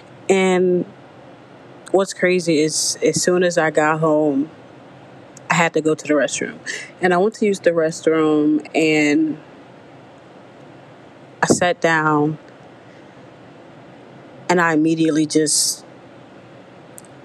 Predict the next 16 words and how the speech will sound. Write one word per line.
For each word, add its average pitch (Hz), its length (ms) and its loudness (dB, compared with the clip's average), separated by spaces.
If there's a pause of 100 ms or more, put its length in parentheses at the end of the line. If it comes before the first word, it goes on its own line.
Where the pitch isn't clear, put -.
(140)
felt 151 500 0 (140)
my 147 140 0
whole 156 340 2
world 143 600 -2 (680)
drop. 139 400 0 (560)
Like, 160 220 0
I 170 40 0
just 170 320 -4
felt 165 360 0
like 151 640 -2 (800)
a 156 80 0
boulder 165 1000 0 (1200)
pinned 175 340 0
me 165 140 2
down. 170 720 2 (240)
And 160 380 2